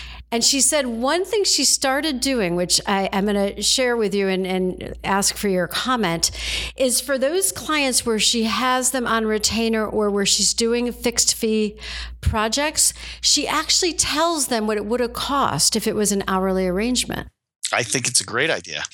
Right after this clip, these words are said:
Speaker 2: Yeah. Particularly, particularly if, particularly if it would have cost a lot more if it were done under a bill-, billable arrangement. On that note, you just actually made me realize a great example of this, uh, about billing, uh, and an example that I think is a, is exemplary,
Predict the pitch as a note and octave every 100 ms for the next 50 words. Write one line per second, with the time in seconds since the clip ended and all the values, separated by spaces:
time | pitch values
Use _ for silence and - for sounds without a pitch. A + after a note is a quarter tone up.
0 | - A#2 D#3+ - - - - - - -
1 | F3+ D4 C4+ B3+ - A3+ F#3 - G#3 -
2 | - C3+ B3+ C4 F3 D#3+ D3 B2 D3 C#3
3 | A#2+ A#2+ - B2+ A#3 A#3 C3 C#3+ - -
4 | - - - E3 - C#3+ C#3 C3+ C3 B2
5 | A2 A2+ A2+ C#3 B2+ A2 A#2+ C3+ A#2+ A#2
6 | A#2 F3+ - D#3+ - - - - - -
7 | F3+ A#3 G#3 D#3 D3 E3+ D#3+ B2+ B2+ D3+
8 | - C#3+ - C3+ C3 A#2 B2 C3 G#2+ G2
9 | A2+ B2+ A2+ F#2 B2 C3 C3 G#2+ F2 F2+
10 | F2 - - A2+ G2+ A2 A#2 G2+ G#2 C3+
11 | C#3 A2 G2+ - - - - A2+ A2 A2
12 | B2+ A#2 A2 G#2 A#2+ B2 A#2+ G#2+ G#2 -
13 | G#2+ G#2 G#2 F#2 - G#2 G2+ G2+ - C3
14 | C3 G#2+ F2+ D2+ E2+